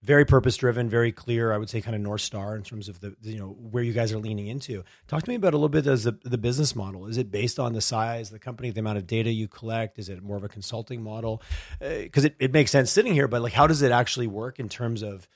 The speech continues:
making this, uh, a viable business that you guys can grow? 'Cause it seems very labor-intensive, but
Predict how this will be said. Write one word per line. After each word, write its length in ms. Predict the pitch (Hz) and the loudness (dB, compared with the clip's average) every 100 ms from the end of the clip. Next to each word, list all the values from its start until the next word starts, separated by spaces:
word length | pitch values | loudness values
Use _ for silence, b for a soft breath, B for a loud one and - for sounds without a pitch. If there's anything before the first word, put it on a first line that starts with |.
| _ - | _ 0
making 300 | 131 127 120 | 0 2 0
this, 260 | 120 113 - | 2 0 0
uh, 240 | 120 110 120 | 0 0 2
a 40 | |
viable 300 | 120 127 123 | 4 6 6
business 340 | 110 113 175 160 | 0 -2 -4 -4
that 160 | 117 | -8
you 120 | 117 113 | -8 -6
guys 240 | 113 104 | -4 -6
can 200 | - 107 | -8 -10
grow? 440 | 92 101 143 117 | -8 -4 0 -2
'Cause 160 | 101 101 | -4 -10
it 160 | 101 - | -10 -8
seems 340 | - 143 156 | 0 2 4
very 200 | 123 127 | 6 4
labor-intensive, 840 | 113 113 110 98 101 104 - 196 156 | 4 -2 -2 -4 -6 -8 -6 -6 -4
but 160 | 110 | -6